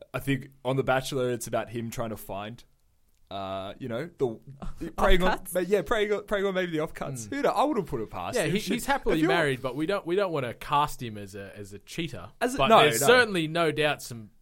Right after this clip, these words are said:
Speaker 3: backstage flirtation
Speaker 1: Bit, bit
Speaker 3: going
Speaker 1: of fun,
Speaker 3: on.
Speaker 1: bit of fun. Just, uh, just keeping, uh, keeping the skills
Speaker 3: Mm.
Speaker 1: sharp, you know. Um, but I think in this, he just loves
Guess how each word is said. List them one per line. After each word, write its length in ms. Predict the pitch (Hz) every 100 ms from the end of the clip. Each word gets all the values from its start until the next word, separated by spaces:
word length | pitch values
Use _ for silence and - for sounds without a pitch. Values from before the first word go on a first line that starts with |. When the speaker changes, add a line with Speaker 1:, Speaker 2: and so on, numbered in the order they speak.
| _ -
Speaker 3:
backstage 540 | 143 - - 131 117
flirtation 500 | - 127 113 139 147 466
Speaker 1:
Bit, 80 | -
bit 80 |
Speaker 3:
going 120 | - 190
Speaker 1:
of 40 |
fun, 220 | 160 127
Speaker 3:
on. 60 | 87
Speaker 1:
bit 120 | - 240
of 60 | -
fun. 220 | 87 - - _ -
Just, 260 | 226 -
uh, 240 | 190 180 165
just 160 | -
keeping, 360 | - 160 165 143
uh, 200 | 135 120 113
keeping 220 | 127 117
the 60 | 101
skills 300 | - 107 117
Speaker 3:
Mm. 40 |
Speaker 1:
sharp, 240 | 101 80 90
you 60 |
know. 120 | 92 135 - - - - 147
Um, 540 | 147 147 143 131 117 - _ -
but 100 | 131
I 140 | 180
think 240 | 190 190
in 100 | 175
this, 240 | 127 127 -
he 60 |
just 200 | 123 123
loves 480 | 117 113 117 104 -